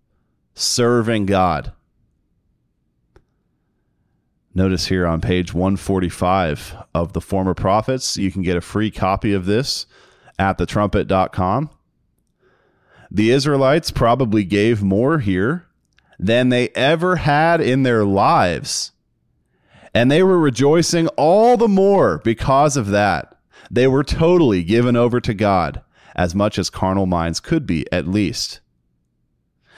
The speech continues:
This is what giving can do even to the carnal mind. It fills people with joy and rejoicing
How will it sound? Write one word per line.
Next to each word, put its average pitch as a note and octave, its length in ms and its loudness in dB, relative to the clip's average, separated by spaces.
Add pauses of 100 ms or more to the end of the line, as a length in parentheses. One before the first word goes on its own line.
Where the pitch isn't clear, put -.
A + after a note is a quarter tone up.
(160)
This F3+ 240 0
is C3 120 2
what G#2 200 0
giving G2+ 320 0
can F#2+ 180 0
do F#2+ 220 2
even G2+ 280 0
to A#2 120 -4
the A2 100 -2
carnal D3+ 460 -2
mind. D2 400 -6 (840)
It B2 200 2
fills F#3+ 520 0
people D#3+ 420 0
with A2+ 220 0
joy A#2+ 640 0 (220)
and B2+ 220 0
rejoicing B2 840 0